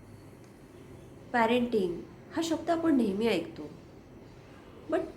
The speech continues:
पॅरेंटिंग म्हणजे नेमकं काय आणि पॅरेंटिंगमध्ये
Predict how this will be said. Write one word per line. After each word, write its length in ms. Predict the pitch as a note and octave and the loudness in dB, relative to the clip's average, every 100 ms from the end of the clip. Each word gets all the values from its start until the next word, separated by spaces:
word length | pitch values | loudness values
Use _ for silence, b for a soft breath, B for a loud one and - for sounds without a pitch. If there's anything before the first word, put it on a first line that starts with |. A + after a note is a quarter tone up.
| - | 0
पॅरेंटिंग 600 | B3+ A3 C4+ F#4 G4 G#4+ | 4 6 6 6 6 6
म्हणजे 420 | F#4 C4 C4 E4 G#4 | 4 2 2 4 6
नेमकं 520 | G4 E4 D#4+ D#4+ D#4+ | 8 8 8 4 4
काय 280 | A3+ C3+ - - - - - - - - - - - - - - - B B B - | 0 0 -6 -12 -18 -18 -18 -18 -16 -16 -18 -18 -18 -18 -18 -18 -18 B B B -4
आणि 320 | G#3 B3 C#4 - | 2 2 2 0
पॅरेंटिंगमध्ये 880 | C4 G#3+ G#3+ A#3 C#4 C4+ D4 C#4+ | 2 2 2 2 2 4 4 4